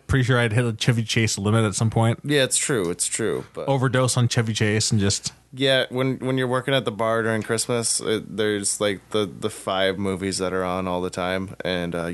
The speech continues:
Speaker 2: yeah, you're just like, "So I guess which one to choose now?"
Speaker 1: What are the five?
Speaker 2: I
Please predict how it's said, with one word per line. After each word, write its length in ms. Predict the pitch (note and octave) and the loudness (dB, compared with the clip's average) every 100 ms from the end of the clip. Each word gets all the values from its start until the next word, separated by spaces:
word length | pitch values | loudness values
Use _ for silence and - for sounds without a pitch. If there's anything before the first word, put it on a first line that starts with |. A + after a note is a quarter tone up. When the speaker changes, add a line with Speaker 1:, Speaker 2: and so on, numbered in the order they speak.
| D#2+ | -4
Speaker 2:
yeah, 180 | F2 D#2+ | -4 -4
you're 140 | E2+ | -6
just 100 | F2 | -6
like, 180 | F2 F2 | -6 -6
"So 260 | C#2+ F2 | -6 -4
I 120 | G2 G#2 | -4 -2
guess 280 | A2+ A2+ | -2 0
which 200 | A#2 A2 | -2 -2
one 160 | A#2+ A#2+ | -2 -2
to 80 | G#2+ | -2
choose 280 | - C3 A2 | -2 -2 -2
now?" 360 | A#2+ G#2+ F#2 | -2 -2 0
Speaker 1:
What 100 | C3+ | 2
are 120 | C#3+ | 2
the 100 | D3 | 2
five? 440 | C3 D#3 B2 F#2+ - A2+ - - - | 2 2 2 0 -2 -4 -6 -20 -14
Speaker 2:
I 140 | G#2 | -8